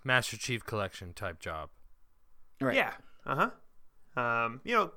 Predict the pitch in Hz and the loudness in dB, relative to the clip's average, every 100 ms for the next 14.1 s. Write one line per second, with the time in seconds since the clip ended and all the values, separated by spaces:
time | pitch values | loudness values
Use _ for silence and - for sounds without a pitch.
0 | - 139 135 147 156 151 151 147 135 151 | -2 0 2 2 2 0 -2 2 4 4
1 | 147 185 - 214 208 202 262 311 311 104 | 4 2 0 0 -2 -4 -2 -2 -2 -6
2 | 101 - 113 110 110 107 - - 117 120 | -6 -4 -4 -2 -4 -6 -8 -4 0 2
3 | - 117 107 123 113 104 - - - - | 0 -4 -4 -2 -2 -2 -6 -14 -20 -20
4 | - - - 131 131 127 127 - 135 131 | -20 -20 0 2 2 0 -2 -2 2 4
5 | 127 120 - 120 123 143 - - - - | 4 2 4 4 6 4 0 -14 -18 -12
6 | 113 117 120 - 131 123 135 131 131 135 | -8 -6 -6 -6 -4 -2 0 2 2 0
7 | 135 139 - - 107 - 117 - 127 - | -2 -8 -12 -10 -6 2 2 2 -4 0
8 | 131 131 143 156 - 107 117 - - 123 | 2 4 2 -2 -6 0 2 2 -4 -4
9 | 120 123 127 110 107 - - - - 120 | 0 0 0 -2 -6 -8 -10 -10 -12 -4
10 | - 120 107 107 107 101 107 104 110 - | 2 2 2 0 -2 -4 -6 -6 -8 -12
11 | - - - - - 139 131 226 - 175 | -20 -20 -20 -8 0 2 4 4 2 -2
12 | - 180 175 - 175 - - - - - | -2 -8 -10 -8 -10 -10 -20 -20 -20 -20
13 | - - 160 131 107 - 101 90 87 - | -20 -4 0 2 0 -4 -6 -6 -8 -8
14 | 85 | -8